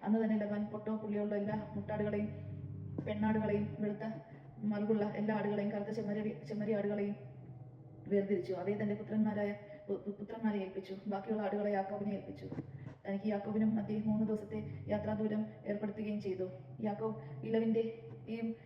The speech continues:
ബദാമിന്റെയും അ-, അഴനിലിൻ-, അഴനില്ലിന്റെയും പച്ച കമ്പുകൾ വെട്ടി എടുത്ത് അവയിൽ അങ്ങിങ്ങ്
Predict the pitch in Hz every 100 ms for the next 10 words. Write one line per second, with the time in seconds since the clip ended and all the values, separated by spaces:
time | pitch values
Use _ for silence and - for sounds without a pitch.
0 | - - 208 214 220 220 214 214 214 -
1 | - - - 196 208 208 226 220 220 214
2 | - - - 208 208 220 196 208 214 214
3 | 220 208 214 - - 202 202 226 - -
4 | - - - - - - 214 220 220 202
5 | - 214 - - - - 208 196 208 202
6 | 208 214 - - - - - 214 220 220
7 | 220